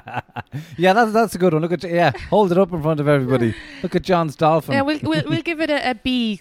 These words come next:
Speaker 2: 'cause it's a bit small. <laughs>
Speaker 1: <laughs>
Speaker 2: That'd
Speaker 1: Booyah.
Speaker 2: be inappropriate. I'd get fired now, but
Speaker 1: Yeah.
Speaker 2: But anyway, that's not why I stopped. Um, oh, wait. Okay, so
Speaker 1: <laughs>
Speaker 2: I'll tell you about the podcast.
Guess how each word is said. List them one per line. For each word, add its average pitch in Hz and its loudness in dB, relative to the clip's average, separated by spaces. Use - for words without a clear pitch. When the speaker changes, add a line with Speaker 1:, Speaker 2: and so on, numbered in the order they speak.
Speaker 2:
'cause 190 -6
it's - -20
a - -16
bit - -10
small. 185 -2
<laughs> - -16
Speaker 1:
<laughs> - -8
Speaker 2:
That'd 175 -10
Speaker 1:
Booyah. 120 2
Speaker 2:
be 101 -2
inappropriate. 180 -8
I'd 160 -10
get 156 -16
fired 160 -10
now, 185 -6
but 170 -8
Speaker 1:
Yeah. 95 -6
Speaker 2:
But 262 4
anyway, 220 0
that's 220 -4
not 220 -6
why 190 -4
I 185 -6
stopped. 185 -8
Um, 214 2
oh, 523 8
wait. - 4
Okay, 302 -2
so 226 -2
Speaker 1:
<laughs> - -10
Speaker 2:
I'll 240 0
tell 269 -2
you 262 -2
about 220 -6
the 208 -16
podcast. 190 -8